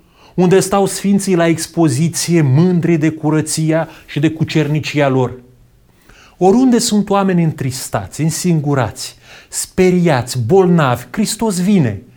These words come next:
caută, vizitează și întreabă mereu cu același glas, „Vrei să te faci sănătos?”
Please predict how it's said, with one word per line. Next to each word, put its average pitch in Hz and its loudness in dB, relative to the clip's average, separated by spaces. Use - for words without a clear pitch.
caută, 160 0
vizitează 175 0
și 180 -4
întreabă 202 0
mereu 170 0
cu - -6
același 175 -2
glas, 139 -2
„Vrei 151 -4
să 202 -8
te 202 -6
faci 185 -8
sănătos?” 156 -8